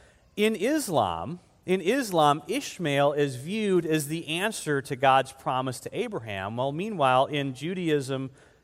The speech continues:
and Christianity, it's Isaac who is seen as the answer to God's promise. And this is why,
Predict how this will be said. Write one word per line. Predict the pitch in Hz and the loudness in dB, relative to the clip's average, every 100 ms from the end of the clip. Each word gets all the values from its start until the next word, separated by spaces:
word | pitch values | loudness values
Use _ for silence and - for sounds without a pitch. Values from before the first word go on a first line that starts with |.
| - | -12
and | 123 | -12
Christianity, | - 170 - - 143 247 202 127 123 | -8 -8 -8 -10 -8 -2 -2 -2 -2
it's | 131 - | -2 -4
Isaac | 147 208 240 - 95 - | -4 -4 -4 -6 -8 -8
who | 127 110 | -6 -6
is | |
seen | - - 107 101 98 | -6 -8 -8 -8 -8
as | 127 107 | -10 -10
the | 107 101 | -10 -10
answer | 104 95 - 98 | -8 -10 -10 -10
to | |
God's | 92 90 - | -4 -4 -4
promise. | - 95 104 113 | -10 -6 -6 -6
And | 135 | -8
this | 202 | -6
is | 160 | -6
why, | 127 180 127 101 123 | -2 4 4 4 2